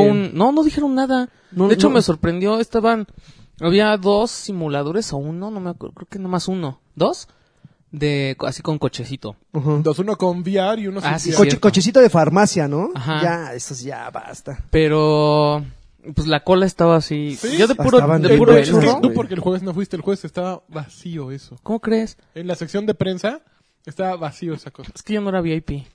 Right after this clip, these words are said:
Speaker 3: Ajá. Yo pre-, me acerqué y dije, "Oye, ¿puedo pasar?" "Sí,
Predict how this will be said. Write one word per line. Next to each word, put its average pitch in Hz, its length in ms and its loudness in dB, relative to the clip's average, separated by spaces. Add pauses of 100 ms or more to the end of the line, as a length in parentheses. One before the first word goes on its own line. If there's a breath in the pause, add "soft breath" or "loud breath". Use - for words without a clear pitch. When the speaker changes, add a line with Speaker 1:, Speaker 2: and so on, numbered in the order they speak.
Speaker 3:
Ajá. 294 380 -2 (340 soft breath)
Yo 202 220 -4
pre-, 247 220 -2
me 220 100 -4
acerqué 214 240 -2
y - 20 2
dije, 269 160 0
"Oye, 285 120 -2
¿puedo 285 180 0
pasar?" 247 340 -4
"Sí, 339 160 -4